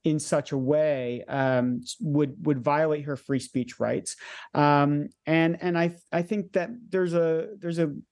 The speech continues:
the, the real question here is not so much what the outcome is going to be, but, but what the contours of the actual decision are, because it can be very broad and sweeping. It can be very narrow.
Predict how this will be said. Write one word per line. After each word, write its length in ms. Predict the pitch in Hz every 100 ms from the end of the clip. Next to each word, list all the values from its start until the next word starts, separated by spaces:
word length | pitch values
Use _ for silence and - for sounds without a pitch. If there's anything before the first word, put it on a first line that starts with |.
| _ _ _ -
the, 260 | - 190
the 180 | 180 180
real 300 | 170 196 202
question 380 | - 175 - 160
here 220 | 156 147
is 100 | 135
not 300 | 156 143 -
so 100 | 160
much 300 | 147 139 -
what 140 | 143
the 120 | 131 135
outcome 400 | 135 135 147 135
is 120 | 127
going 180 | 139 135
to 60 |
be, 200 | 131 131
but, 260 | 120 131 - - _
but 120 | 139 147
what 220 | 151 -
the 80 | -
contours 760 | - 147 151 147 147 143 123
of 80 | 123
the 80 | 131
actual 320 | 127 - 123
decision 440 | 117 - 131 127
are, 160 | 117 110
because 300 | 127 135 123
it 20 |
can 120 | 127
be 100 | 127
very 260 | 123 147 151
broad 400 | 131 131 135 135
and 100 | 123
sweeping. 520 | - 180 175 160 156 - - -
It 80 | 139
can 100 | 139
be 80 |
very 360 | 127 147 139 135
narrow. 560 | 139 143 143 139 135